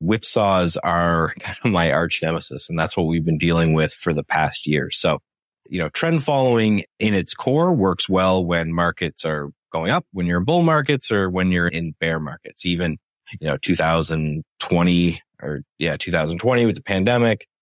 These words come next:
We had two thousand eighteen with the interest rates and all that kind of stuff. And in two thousand eight, the great financial collapse.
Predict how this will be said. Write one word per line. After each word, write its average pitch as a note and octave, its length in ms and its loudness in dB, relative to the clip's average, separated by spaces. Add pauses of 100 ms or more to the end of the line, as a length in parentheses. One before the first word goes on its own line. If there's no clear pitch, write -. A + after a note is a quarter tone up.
(280)
We F2 140 0
had D#2+ 420 0
two - 140 -6
thousand F2 300 2
eighteen F#2+ 560 0
with D#2+ 100 -4
the F2 100 0
interest - 360 -4
rates E2+ 320 0
and E2 100 -2
all D#2+ 100 0
that D#2+ 140 -4
kind D#2+ 140 -4
of D2+ 60 -6
stuff. A2 400 0
And E2+ 140 0
in D#2+ 140 -6
two F2+ 140 -4
thousand E2 340 0
eight, E2+ 160 0
the - 60 -16
great D#2 200 -4
financial F2 440 -4
collapse. E2 340 -4